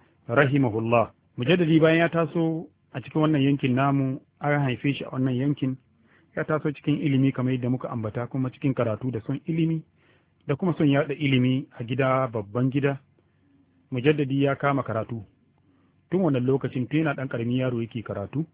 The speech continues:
kuma har Allah mai girma da ɗaukaka ya ƙaddarce shi da samun kuma karatu mai yawa ta ɓangaren Qur'ani, ta ɓangaren hadisan manzon Allah sallallahu alaihi wa alihi wa sallam, ta ɓangaren abin da ya shafi fikihu,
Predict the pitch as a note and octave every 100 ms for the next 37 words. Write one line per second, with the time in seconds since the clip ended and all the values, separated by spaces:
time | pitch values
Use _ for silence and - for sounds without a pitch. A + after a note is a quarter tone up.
0 | _ _ _ _ _ _ - C3+ B2 -
1 | D3 C#3 A#2 A2 B2 C3 B2+ A2+ C#3+ A#2+
2 | - B2 A#2+ C3 - C3 A#2 A2+ G#2+ -
3 | C3 B2+ A2+ - B2+ B2+ A2 - B2+ A#2
4 | G#2+ G2+ A#2+ A2 B2+ C3 B2 _ _ _
5 | _ _ _ _ _ A#2+ - B2 C3 A#2+
6 | A#2+ - C#3 C#3 C3 C#3 _ _ _ _
7 | _ _ - C3+ C#3 B2+ B2+ G#2+ G#2+ G#2
8 | C#3 C3 A2+ D3 C3+ B2+ A#2+ A#2+ A#2 B2+
9 | A#2+ A2+ G#2+ B2+ A#2+ A#2 C3 B2+ A2 G2
10 | D3+ D3+ D3+ _ _ _ _ _ _ -
11 | B2+ C3 A#2+ A#2+ B2 B2+ B2 A2 A2+ G2+
12 | F#2+ D3 D#3+ C#3